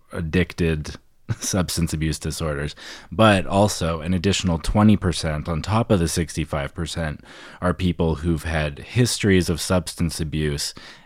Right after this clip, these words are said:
and were intoxicated at the time of arrest. So that brings it up to eighty-five percent. So it's another thing where people need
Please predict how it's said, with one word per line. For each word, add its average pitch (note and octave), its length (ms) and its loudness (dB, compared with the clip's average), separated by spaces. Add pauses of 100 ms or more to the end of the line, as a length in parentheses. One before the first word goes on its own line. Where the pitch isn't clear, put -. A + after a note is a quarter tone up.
and G2+ 380 4
were F2+ 200 4
intoxicated E2+ 880 -2
at D2+ 140 -8
the D2+ 80 -6
time D#2 300 -4
of C#2+ 140 -8
arrest. D2 580 -8 (560)
So F#2 140 0
that G2 140 8
brings F2+ 220 4
it F2+ 60 6
up F2 100 4
to F2+ 80 -2
eighty-five D#2 600 -2
percent. D#2 420 -8 (480)
So F#2+ 160 4
it's F2+ 120 4
another G2+ 400 8
thing E2+ 340 2
where D#2 180 2
people D#2+ 720 0
need E2+ 640 2